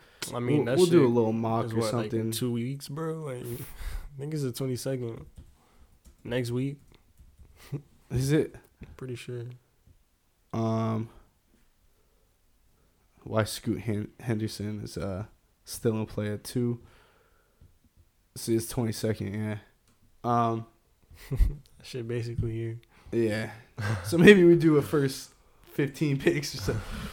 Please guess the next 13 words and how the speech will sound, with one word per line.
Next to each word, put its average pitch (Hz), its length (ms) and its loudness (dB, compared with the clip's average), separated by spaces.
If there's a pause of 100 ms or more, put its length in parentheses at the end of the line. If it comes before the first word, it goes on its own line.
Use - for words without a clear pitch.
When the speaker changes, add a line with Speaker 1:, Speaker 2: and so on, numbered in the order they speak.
(220)
Speaker 2:
Yeah, 113 380 2
I 120 200 4
don't 107 120 -2
know, 101 220 -4 (100)
but 120 300 4 (640)
we'll, 139 300 10
we'll 151 220 10
see, 107 300 0
man. 107 220 -2
We'll 107 100 2
talk 104 280 -2
about 104 240 -4
it. - 80 -10